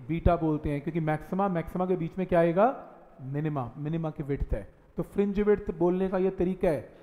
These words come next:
Fringe width क्या होती है? दो maxima के बीच में distance is now same as observed fringe shift। मतलब वो कह रहा है कि जब मैंने mica sheet को रखा,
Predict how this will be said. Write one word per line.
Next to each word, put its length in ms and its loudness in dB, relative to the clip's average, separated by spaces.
Fringe 220 -4
width 220 -2
क्या 100 6
होती 220 2
है? 260 2
दो 120 2
maxima 440 -2
के 120 -2
बीच 220 -4
में 260 -2
distance 420 -2
is 200 0
now 340 4
same 300 2
as 340 2
observed 680 2
fringe 260 2
shift। 300 -6
मतलब 440 -4
वो 80 -2
कह 120 2
रहा 80 4
है 60 4
कि 400 -2
जब 140 4
मैंने 300 0
mica 340 0
sheet 300 -4
को 100 4
रखा, 380 2